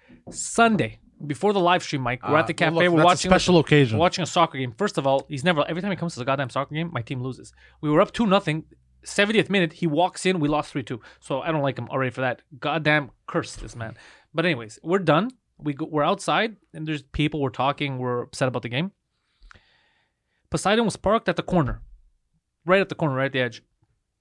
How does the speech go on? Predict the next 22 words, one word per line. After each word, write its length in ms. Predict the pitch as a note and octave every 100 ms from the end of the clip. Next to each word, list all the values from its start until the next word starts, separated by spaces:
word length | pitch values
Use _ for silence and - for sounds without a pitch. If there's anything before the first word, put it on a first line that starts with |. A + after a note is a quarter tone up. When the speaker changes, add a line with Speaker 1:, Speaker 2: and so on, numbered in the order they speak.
| _ - D#3+
Speaker 1:
And 100 | D3
he 140 | G#3+
decides, 600 | G#3 - C#3 F#3+ G3 - _ _
since 220 | - D3
we're 40 | C3+
taking 260 | D#3+ D3
my 140 | C#3 C#3+
car, 280 | - D3 F3+
I 60 | D#3+
wanna 240 | D#3+ G#3
move 340 | E3 D3+ F3 F#3+
it, 100 | A#3+ -
and 100 | C#3
I'm 60 |
gonna 140 | C#3+ C3+
park 260 | E3+ F3+ F3
it 120 | - _ -
two 180 | C#4 D4
spots 460 | - - A3 A3 G3
in 60 |
front. 360 | E3 G3 C#3 -
I 100 | C#3+